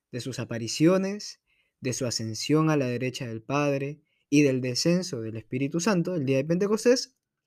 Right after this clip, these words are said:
los primeros cristianos salieron a anunciar a Jesús resucitado,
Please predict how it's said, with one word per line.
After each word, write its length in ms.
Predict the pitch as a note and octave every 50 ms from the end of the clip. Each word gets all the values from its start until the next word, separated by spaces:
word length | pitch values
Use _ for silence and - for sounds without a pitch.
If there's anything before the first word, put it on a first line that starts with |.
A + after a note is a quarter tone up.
| _ _ _ _ _ _ _ _ _ _ _
los 200 | - C3+ C3 -
primeros 380 | - C3+ C3+ D3 D3+ D#3+ D#3
cristianos 680 | - C3 B2 - - - E3+ F3 F3+ F#3+ G3+ - - _ _ _
salieron 800 | - - - C3+ B2+ C3+ D#3+ G3+ A3 F3 D#3+ E3 G#3 A3+ - _ _ _ _ _ _ _ _ _ _ _ _ _ _ -
a 80 | A#2
anunciar 480 | B2 B2 B2 A#2+ A#2+ A2+ - D3 D3+ D#3+
a 80 | D#3
Jesús 320 | D3 - A#2+ - C#3+ C3 C3
resucitado, 680 | C3+ A#2+ - A#2 - - G#2 - G2+ F#2+ - - -